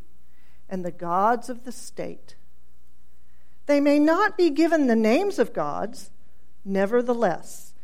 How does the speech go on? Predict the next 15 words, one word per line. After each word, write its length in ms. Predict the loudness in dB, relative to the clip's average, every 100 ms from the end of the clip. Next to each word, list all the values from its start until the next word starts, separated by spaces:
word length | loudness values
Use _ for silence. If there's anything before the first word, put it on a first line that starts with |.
| -8 -8 -8 -4 2
they 140 | 2
gain 440 | 4 4 4 4
possession 840 | 0 0 2 2 0 -6 -6 -6 -6 -4
of 140 | -4
the 160 | -4 -6
inner 280 | 0 0 0
life 500 | 0 0 0 -2 -6 -4
of 200 | -4 -4
the 80 | -6
tribe 680 | -8 -8 -8 -8 -8 -8 -8 -8 -8 -8 -8 -8 -8 -8 -8 -8 -8 -8 -8 -8 -8 -8 -8 -8 -8 -8 -8 -8 -8 -8 -4
and 160 | -4
provide 540 | -4 -4 -2 0 0 2
dynamic 800 | 2 4 4 4 2 -4 -8 -8 -8 -8 -8 -8 -6
or 180 | -4 -4
drives 1080 | -4 -4 -2 -2 -2 -4 -6 -8 -8 -8